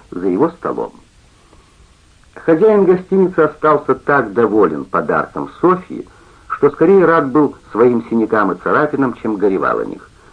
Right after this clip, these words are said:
Читатель, может быть, полюбопытствует узнать квантум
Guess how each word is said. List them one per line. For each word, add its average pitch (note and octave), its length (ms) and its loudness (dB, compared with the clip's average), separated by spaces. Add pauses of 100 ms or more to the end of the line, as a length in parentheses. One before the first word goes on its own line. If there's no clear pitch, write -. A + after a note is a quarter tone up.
(380)
Читатель, D3 400 2
может C3+ 260 0
быть, C3 240 0 (260)
полюбопытствует A2+ 880 -2
узнать F#2 520 -4 (680)
квантум G2+ 760 -2